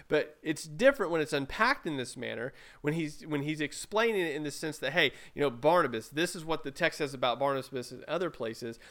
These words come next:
So when Barnabas is mentioned as also being led astray, like, this is the thing that you should be thinking about, that he's, he's, you know, described this way,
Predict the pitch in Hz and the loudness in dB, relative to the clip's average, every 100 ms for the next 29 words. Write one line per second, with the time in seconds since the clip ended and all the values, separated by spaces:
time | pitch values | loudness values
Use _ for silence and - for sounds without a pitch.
0 | - - 151 147 131 123 147 160 147 143 | -20 -6 0 0 0 4 4 4 2 0
1 | - 127 135 196 220 165 139 131 143 143 | -2 -6 4 4 4 0 -4 0 2 0
2 | 143 139 131 123 123 - 175 143 131 - | -2 -2 0 0 -2 2 2 4 0 -2
3 | 180 180 156 147 135 165 165 147 143 135 | -4 -2 -8 -8 -4 -2 -2 -4 -8 -8
4 | 127 131 - 277 190 143 127 123 120 127 | -8 -6 -4 -4 -2 -2 2 0 0 -6
5 | 147 - - - - 170 160 139 - 180 | -6 -6 -12 -18 -8 -4 -4 -6 -4 0
6 | 139 139 - - 175 160 147 151 - 170 | 2 0 -6 0 4 4 2 -2 -4 0
7 | 202 190 147 | 2 4 4